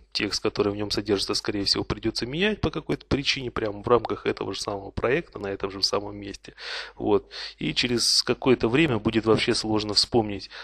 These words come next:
а какой именно, э, какая именно модель что-то там отправляет, и найти в этой модели что-либо, да?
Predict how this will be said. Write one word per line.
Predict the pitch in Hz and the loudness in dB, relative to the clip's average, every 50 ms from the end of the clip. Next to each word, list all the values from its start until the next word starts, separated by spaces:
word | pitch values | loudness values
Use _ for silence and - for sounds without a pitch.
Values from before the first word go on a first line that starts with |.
| - - - | -16 -8 2
а | - 110 107 104 104 101 | 6 8 8 8 8 6
какой | - - 113 - - 127 113 110 107 | 2 -2 -4 0 2 4 4 6 4
именно, | - 120 110 107 104 104 104 104 104 101 101 101 101 101 98 101 117 | 2 -2 -4 -4 -4 -4 -4 -2 -2 0 0 0 0 0 -2 -2 -2
э, | 120 107 104 104 101 98 98 95 - - _ _ _ _ _ _ _ _ _ _ - - - - - _ _ _ _ - - - - | -2 -2 0 0 -2 -2 -4 -8 -12 -18 _ _ _ _ _ _ _ _ _ _ -20 -20 -20 -20 -20 _ _ _ _ -20 -20 -18 -6
какая | - 107 - - 113 107 | -6 -2 2 2 2 2
именно | 104 104 101 101 | 2 2 -2 0
модель | 101 104 104 104 110 107 | 2 2 4 4 4 4
что-то | 98 - - 110 - - _ | 4 2 0 -2 -6 -2 _
там | - 104 98 | 0 0 0
отправляет, | 95 - - 107 104 104 120 165 208 208 170 123 107 107 | 0 4 6 8 8 10 10 10 12 12 12 10 10 6
и | 101 | 2
найти | 101 101 95 - - 151 131 | 2 0 0 0 -2 -2 0
в | 110 | 0
этой | 104 - 101 95 | 0 0 0 0
модели | 98 104 104 117 120 117 107 104 104 98 - - | 0 2 4 6 6 6 6 4 2 2 2 0
что-либо, | - - - 117 107 104 95 90 - - 90 | -2 4 4 4 4 4 0 -4 -6 -8 -4
да? | 98 117 160 190 180 | 4 4 4 4 4